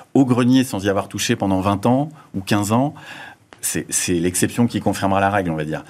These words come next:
Donc, s'il n'y a pas effectivement un effet valeur et rareté à la base, le levier de valorisation dans le temps, il est forcément plus faible. Après, il peut y avoir, euh,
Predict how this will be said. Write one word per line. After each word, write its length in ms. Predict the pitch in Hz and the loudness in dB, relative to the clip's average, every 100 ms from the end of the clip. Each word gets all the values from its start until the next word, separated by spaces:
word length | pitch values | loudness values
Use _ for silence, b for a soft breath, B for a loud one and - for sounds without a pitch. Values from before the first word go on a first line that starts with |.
| B - | B 0
Donc, 240 | 98 98 - - | 0 0 -12 -8
s'il 200 | - 135 | -2 0
n'y 40 | |
a 60 | 120 | 2
pas 120 | 127 | 0
effectivement 360 | 107 110 107 101 | -4 -8 -4 -2
un 60 | |
effet 220 | 104 104 | -2 -4
valeur 440 | 101 110 110 117 98 | -2 0 2 0 0
et 40 | |
rareté 380 | 87 92 - 107 117 | -2 -4 -4 -4 0
à 60 | |
la 120 | 117 | 0
base, 400 | 110 117 151 92 80 b b b | 2 0 0 -6 -10 b b b
le 160 | 95 98 | -2 2
levier 580 | 110 127 117 120 127 123 | 4 4 2 0 2 0
de 100 | 95 | 0
valorisation 640 | 98 98 95 98 95 101 | 0 2 0 -2 -2 -2
dans 120 | 95 | -2
le 80 | 92 | -2
temps, 280 | 92 131 135 | 0 0 0
il 120 | 87 | -4
est 60 | 78 | -6
forcément 400 | - - 90 107 | -8 -6 -4 -4
plus 140 | 107 | -4
faible. 260 | 98 87 82 B B | -6 -6 -6 B B
Après, 280 | - 92 - | -8 -4 -2
il 40 | 135 | -2
peut 120 | 98 | 0
y 40 | |
avoir, 260 | 92 101 | 2 2
euh, 100 | 98 | 0